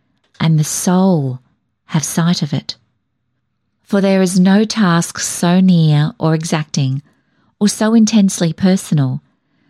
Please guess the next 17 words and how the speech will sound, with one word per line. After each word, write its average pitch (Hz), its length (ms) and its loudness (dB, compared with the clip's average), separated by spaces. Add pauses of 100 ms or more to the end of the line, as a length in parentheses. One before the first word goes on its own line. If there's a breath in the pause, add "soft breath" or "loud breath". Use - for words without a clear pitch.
(160)
but - 140 -6
the 160 60 -2
far 180 540 0
laps 170 420 -2
it 202 160 -4
round 147 520 0 (120)
as 190 120 -4
the 190 80 -2
sea 214 360 -2
borders 185 480 2
and 180 140 2
surrounds 180 480 0
our 165 140 0
island, 156 500 0 (340)
or 165 140 0
the 165 220 0
ether, 180 520 0